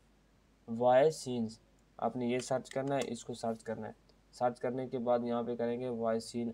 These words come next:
earning first पे। इस पे जाने के बाद आप जाएंगे यहाँ पे अपनी Gmail आईडी देंगे।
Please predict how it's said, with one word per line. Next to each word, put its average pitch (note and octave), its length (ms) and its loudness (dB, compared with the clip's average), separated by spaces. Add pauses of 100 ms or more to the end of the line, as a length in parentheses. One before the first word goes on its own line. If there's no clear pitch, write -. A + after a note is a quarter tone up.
(160)
earning A#2 360 -2 (480)
first B2 280 -2
पे। G#2+ 200 -4 (880)
इस A#2+ 100 -12
पे C3 140 0
जाने A#2+ 340 0
के A#2+ 160 -2
बाद A2+ 320 0 (1500)
आप B2 200 -2
जाएंगे B2 380 -2
यहाँ B2 240 -2
पे B2 120 -4
अपनी B2 320 -2
Gmail A#2 360 0
आईडी A#2 200 4
देंगे। A2+ 380 -4